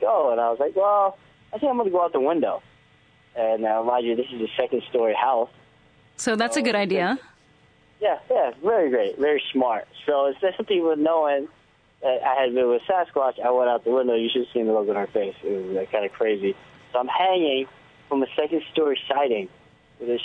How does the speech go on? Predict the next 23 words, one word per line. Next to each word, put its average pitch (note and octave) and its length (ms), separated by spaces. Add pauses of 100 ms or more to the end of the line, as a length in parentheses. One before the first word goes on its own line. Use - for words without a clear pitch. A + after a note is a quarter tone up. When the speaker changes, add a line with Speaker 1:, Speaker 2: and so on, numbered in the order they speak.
(120)
Speaker 1:
you C3 320
know, A#2 120
like, A2 200
the A#2 60
roofing D3 540 (160)
Speaker 2:
Mm-hmm. G3+ 300
Speaker 1:
stuff. A3+ 180 (1300)
And B2+ 260
I'm C#3+ 140
hanging, D#3+ 640
and C#3 100
it B2 200
breaks. E3 340 (760)
And C#3+ 140
then - 200
all F3+ 160
of F#3 80
a - 20
sudden, E3+ 160
there's C#3+ 160 (140)
two F#3+ 140
girls D#3+ 340 (120)
smoking, C3 480